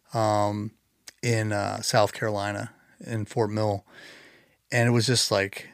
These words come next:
three or four Neanderthals <laughs> just working your ass off and sleeping in the office every day and just figuring it out. Like, how are we gonna take this to the next level? So eventually we sold the company to private equity.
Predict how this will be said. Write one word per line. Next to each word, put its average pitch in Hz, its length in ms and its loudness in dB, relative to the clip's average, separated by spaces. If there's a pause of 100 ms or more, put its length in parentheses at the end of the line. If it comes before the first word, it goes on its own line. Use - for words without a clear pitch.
(120)
three 120 240 2
or 107 80 6
four 104 520 2 (720)
Neanderthals 107 960 4 (460)
<laughs> - 340 -20
just - 220 -4
working 123 380 4
your 107 160 2
ass 110 380 4
off 101 460 -2 (1080)
and 107 580 2
sleeping 123 460 2
in 113 80 2
the 113 100 2
office 107 440 2
every 107 220 0
day 107 180 2
and 107 100 0
just 110 160 2
figuring 110 460 2
it 101 120 -2
out. 104 280 0 (240)
Like, 104 560 -2 (600)
how 123 260 4
are 120 40 6
we 120 100 4
gonna 113 320 2
take 110 220 -2
this 104 220 -2
to 113 120 -2
the 104 100 -4
next 98 280 -4
level? 101 480 0 (720)
So 123 400 6
eventually 147 420 8
we 117 140 4
sold 113 240 2
the 107 60 -2
company 110 500 -2
to - 140 -16
private 107 340 4
equity. 110 500 -2